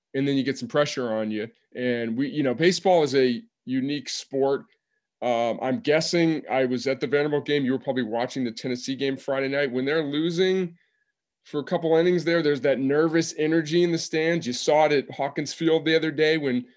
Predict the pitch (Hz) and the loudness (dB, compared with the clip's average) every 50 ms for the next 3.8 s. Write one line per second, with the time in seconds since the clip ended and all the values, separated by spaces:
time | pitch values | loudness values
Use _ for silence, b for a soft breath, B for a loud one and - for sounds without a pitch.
0 | b b b b b 120 131 127 117 135 143 147 135 131 127 - 156 143 139 - | b b b b b -4 -2 -2 0 0 0 0 0 -2 -6 -2 -4 -4 -2 0
1 | 143 143 147 147 147 - 147 139 135 123 - 139 147 131 - - - 147 139 139 | 0 0 0 0 -2 -4 -4 -2 -2 -2 -4 -6 -6 -4 -6 -8 -4 -2 0 2
2 | 156 156 - 143 139 135 127 127 127 120 120 - - 147 156 165 - 156 139 123 | 0 0 -2 -2 -2 -2 0 0 0 -2 -4 -2 0 0 0 0 0 -2 -6 -6
3 | - - 160 156 151 151 135 - 131 143 139 135 151 147 131 | -6 -6 -4 -2 -2 -4 -4 -4 -6 -8 -6 -4 -4 -6 -6